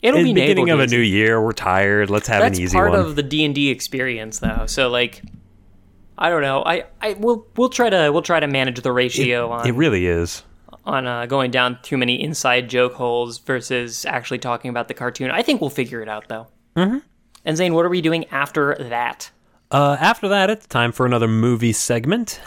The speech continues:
Speaker 2: And,
Speaker 1: Already?
Speaker 2: um, yeah, and,
Speaker 1: The
Speaker 2: you know,
Speaker 1: very
Speaker 2: the last,
Speaker 1: idea.
Speaker 2: the last few that we've watched, um, you know, aside from maybe Balto,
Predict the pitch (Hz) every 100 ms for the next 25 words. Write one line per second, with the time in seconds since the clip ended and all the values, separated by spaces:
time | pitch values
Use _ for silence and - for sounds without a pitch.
0 | - 190 214 202 190 143 104 104 98 101
1 | - - 127 208 262 - - 123 117 120
2 | 160 151 147 185 185 165 143 135 127 123
3 | 117 113 - - - 135 147 185 226 -
4 | - 208 202 160 156 123 113 120 185 -
5 | - 104 101 95 98 98 123 101 101 113
6 | 107 120 107 101 101 87 92 98 - 180